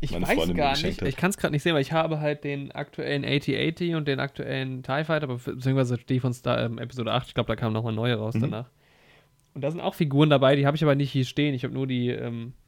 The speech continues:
Speaker 1: Modelle hier stehen. Und ich weiß gar
Speaker 2: Mhm.
Speaker 1: nicht, wer da dabei ist. Ich glaub, ich hab Rey. Und ich glaub, ich hab auch
Speaker 2: Mhm.
Speaker 1: Poe. Aber sicher bin ich mir nicht.
Speaker 2: Kann gut sein.
Speaker 1: Ich find halt die Figuren, das ist halt, ich mein, Lego staubt eh schon mega ein immer.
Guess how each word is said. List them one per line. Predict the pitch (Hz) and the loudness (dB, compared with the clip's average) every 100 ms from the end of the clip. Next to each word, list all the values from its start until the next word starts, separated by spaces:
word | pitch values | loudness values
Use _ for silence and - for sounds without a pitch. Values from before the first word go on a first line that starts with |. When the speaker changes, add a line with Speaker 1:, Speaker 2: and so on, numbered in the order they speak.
| _ _ _ _ | _ _ _ _
Speaker 1:
Modelle | - 110 131 135 | -6 0 2 2
hier | 117 | -2
stehen. | - - 120 135 | -6 -8 -8 -10
Und | - - - _ _ | -14 -20 -20 _ _
ich | - - | -18 -10
weiß | 160 113 | -6 0
gar | |
Speaker 2:
Mhm. | 131 | 0
Speaker 1:
nicht, | 156 | 2
wer | 151 | 2
da | 147 | 2
dabei | 139 160 | 0 -2
ist. | 131 | -4
Ich | |
glaub, | 117 131 | -6 -4
ich | 175 | 0
hab | 139 | 2
Rey. | 123 131 196 302 _ _ _ _ _ _ _ - | 2 2 0 -2 _ _ _ _ _ _ _ -12
Und | 151 | -10
ich | 139 | -4
glaub, | 151 | -4
ich | 170 | -4
hab | 165 | -6
auch | - | -4
Speaker 2:
Mhm. | 113 143 | -2 0
Speaker 1:
Poe. | 175 131 107 _ _ _ _ _ _ - | -2 -2 -4 _ _ _ _ _ _ -10
Aber | 120 113 | -6 -6
sicher | 135 139 | -4 -6
bin | 135 | -6
ich | 131 | -10
mir | 127 | -10
nicht. | 135 - _ _ _ _ _ _ _ _ _ _ _ _ - - | -12 -16 _ _ _ _ _ _ _ _ _ _ _ _ -18 -10
Speaker 2:
Kann | 98 | -4
gut | 110 110 | -4 -2
sein. | 101 101 90 - _ _ | -4 -4 -6 -12 _ _
Speaker 1:
Ich | - | 0
find | 160 | 2
halt | 170 | 2
die | 160 | 4
Figuren, | 156 139 170 170 | 2 4 6 6
das | 151 | 2
ist | 151 | 2
halt, | 156 | 0
ich | 139 | 4
mein, | 151 147 | 4 6
Lego | 151 156 | 4 2
staubt | - 143 - | 0 -2 0
eh | 170 | -2
schon | - 120 | -2 -2
mega | 117 117 113 | -2 -2 -2
ein | 107 113 | -2 -4
immer. | 110 120 143 | -4 -4 -4